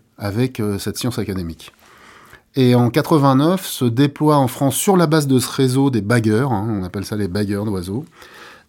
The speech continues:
un programme de suivi qui consiste à répéter des comptages au printemps, euh, des oiseaux chanteurs. Donc au printemps, il y a un réchauffement, il y a, euh, tout d'un coup une production, euh,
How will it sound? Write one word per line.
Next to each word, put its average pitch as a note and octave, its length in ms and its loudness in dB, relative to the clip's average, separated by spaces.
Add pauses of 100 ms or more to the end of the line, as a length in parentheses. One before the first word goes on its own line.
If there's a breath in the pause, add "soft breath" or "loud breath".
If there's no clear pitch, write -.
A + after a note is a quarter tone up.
un A#2 120 -2
programme D3 520 2
de C3 100 4
suivi D3+ 560 0
qui C3 140 -4
consiste C#3 440 0
à G2+ 100 2
répéter C#3+ 360 0
des C3+ 140 0
comptages B2+ 420 0
au A2+ 80 0
printemps, B2 540 -2 (680 soft breath)
euh, A2 180 -2
des B2 160 4
oiseaux C#3 220 4
chanteurs. F#2 460 -4 (100)
Donc A#2+ 180 0
au D#3+ 40 4
printemps, D3+ 340 2
il D3 60 4
y - 20 2
a F#2 60 0
un F2+ 120 -6
réchauffement, A#2+ 800 0
il C#3 60 2
y G2+ 60 0
a, F#2 180 -4
euh, F2 420 -8
tout A#2 100 -6
d'un A2+ 100 0
coup A#2+ 100 -2
une G2+ 100 0
production, B2+ 800 -2
euh, F2+ 300 -6